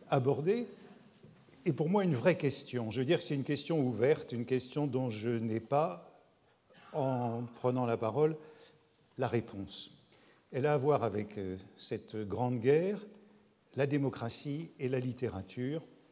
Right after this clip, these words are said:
et c'est-à-dire principalement le roman. Et elle a son origine dans mon cours de l'an dernier sur la guerre de quatorze dix-huit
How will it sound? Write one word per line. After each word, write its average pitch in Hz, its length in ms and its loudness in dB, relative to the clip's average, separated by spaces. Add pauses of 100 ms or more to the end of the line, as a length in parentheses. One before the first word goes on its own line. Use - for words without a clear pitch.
(460)
et - 60 -12
c'est-à-dire 107 400 -4
principalement 123 640 -2
le 120 320 2 (260)
roman. 101 460 0 (680)
Et 135 360 0
elle 113 200 0
a 110 60 0
son 123 220 -4
origine 120 420 0
dans 117 380 -4 (420)
mon 113 140 -2
cours 160 340 0
de 113 100 -2
l'an 113 220 0
dernier 113 540 0 (800)
sur 135 340 -2
la 107 140 -2
guerre 123 320 0
de 101 480 0
quatorze 107 420 -4
dix-huit 98 520 -6